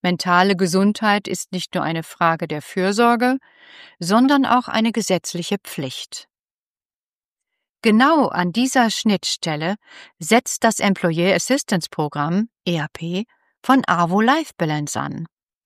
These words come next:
Beschäftigte und ihre Angehörigen finden hier vertraulich und unkompliziert Unterstützung. Sei es durch Lebenslagencoaching bei Stress oder Krisen, durch Beratung in Fragen der Kinderbetreuung oder Pflege von Angehörigen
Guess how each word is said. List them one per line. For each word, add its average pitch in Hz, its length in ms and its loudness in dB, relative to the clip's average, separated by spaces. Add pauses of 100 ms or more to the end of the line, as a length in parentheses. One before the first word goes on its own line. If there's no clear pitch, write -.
(460)
Beschäftigte 220 800 0
und 175 180 0
ihre 165 260 0
Angehörigen 208 920 2
finden 170 420 -4
hier 240 200 2
vertraulich 226 760 0
und 165 180 -8
unkompliziert 240 880 2
Unterstützung. 165 840 -2 (760)
Sei 190 260 2
es 175 180 -4
durch 151 240 -8
Lebenslagencoaching 208 1300 2
bei 160 140 0
Stress - 480 0
oder 165 220 -4
Krisen, 190 600 0 (680)
durch 269 240 0
Beratung 185 680 2
in 165 140 -4
Fragen 170 580 0
der 165 100 -2
Kinderbetreuung 196 1040 2
oder 175 320 -2
Pflege 208 440 0
von 165 220 -6
Angehörigen 208 880 0